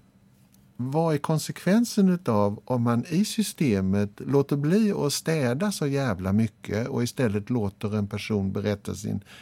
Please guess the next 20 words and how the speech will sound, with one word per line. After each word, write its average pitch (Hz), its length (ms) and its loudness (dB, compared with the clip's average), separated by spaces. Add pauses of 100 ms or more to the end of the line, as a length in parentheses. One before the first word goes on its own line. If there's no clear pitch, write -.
(160)
historia 131 560 0
för 87 220 -6
dig? 98 260 -6 (760)
Låt 156 200 -6
bli 196 220 4
att 156 100 2
damma 151 360 2
en 117 100 2
dag. 95 220 -4 (920)
Sätt - 360 -4
dig 127 220 -2
och, 123 140 -2 (420)
och 113 160 -4
hör 110 400 0
personen. 95 760 -4 (2000)
Låt 147 480 -2
personen 95 840 0 (1200)
få - 280 -6
fram 90 640 -6
sin 95 480 -2